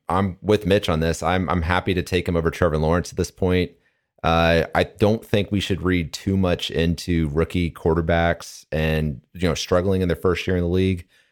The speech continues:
I think we would like to see, uh, you know, more indication that there's gonna be support around him in place, but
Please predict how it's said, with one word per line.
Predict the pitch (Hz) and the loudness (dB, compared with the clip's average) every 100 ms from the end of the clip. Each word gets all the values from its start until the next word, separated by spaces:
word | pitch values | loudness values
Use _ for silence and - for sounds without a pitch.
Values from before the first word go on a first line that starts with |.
| _ | _
I | 80 | -4
think | 92 | -2
we | 101 | 0
would | 85 76 | -2 0
like | 78 90 - | 0 0 -2
to | 101 | -4
see, | - - 98 101 101 95 - _ _ - | -4 -4 -2 0 0 -2 -8 _ _ -2
uh, | 82 | 0
you | 82 85 | 2 2
know, | 80 | 0
more | 78 85 90 92 87 78 | 0 0 2 4 4 2
indication | 85 80 - 87 - 90 87 | 0 -2 0 -2 0 0 0
that | 80 | 0
there's | 85 78 | 0 -2
gonna | 82 | -2
be | 76 | -4
support | 71 73 - 92 95 | -6 -10 -6 -2 0
around | 80 92 | 0 0
him | 92 | 0
in | 90 | -2
place, | - 98 101 95 | -2 0 0 -2
but | - 82 76 - | -4 0 0 -2